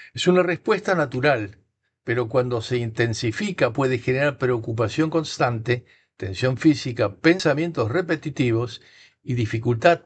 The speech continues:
para disfrutar el presente. La ansiedad no significa que algo esté mal en ti.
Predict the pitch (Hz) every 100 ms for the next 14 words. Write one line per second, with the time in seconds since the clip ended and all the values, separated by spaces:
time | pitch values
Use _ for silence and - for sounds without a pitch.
0 | - 110 104 104 - 113 110 123 156 151
1 | - - 95 76 - - _ _ _ _
2 | _ _ _ _ _ - 117 120 113 -
3 | 123 135 147 135 107 131 123 113 180 175
4 | 147 110 123 120 113 113 113 110 110 110
5 | 110 190 175